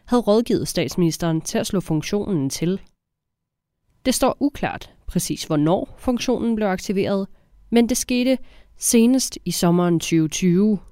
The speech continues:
Er formodningen i Statsministeriet. Som det kan hænde med den slags sager, så afføder svaret om muligt endnu flere spørgsmål. Det første er,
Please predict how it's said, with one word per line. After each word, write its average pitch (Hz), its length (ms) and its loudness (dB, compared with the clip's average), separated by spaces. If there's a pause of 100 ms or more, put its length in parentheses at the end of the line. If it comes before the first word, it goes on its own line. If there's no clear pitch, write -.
(420)
Er 175 60 0
formodningen 170 680 2
i 143 60 -6
Statsministeriet. 127 960 -2 (1160)
Som 247 240 0
det 262 80 -2
kan 247 120 2
hænde 240 440 4
med 190 80 4
den - 180 -4
slags - 300 -4
sager, 156 340 2 (280)
så - 140 -2
afføder 208 480 0
svaret 165 460 0
om 170 120 2
muligt 240 480 4
endnu 220 240 2
flere 143 240 -2
spørgsmål. 170 640 -2 (960)
Det 156 100 -2
første 147 340 -2
er, 180 220 2